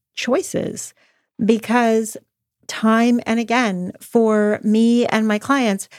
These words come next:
I've noticed that we face these tough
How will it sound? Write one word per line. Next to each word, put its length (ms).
I've 380
noticed 760
that 300
we 340
face 580
these 520
tough 480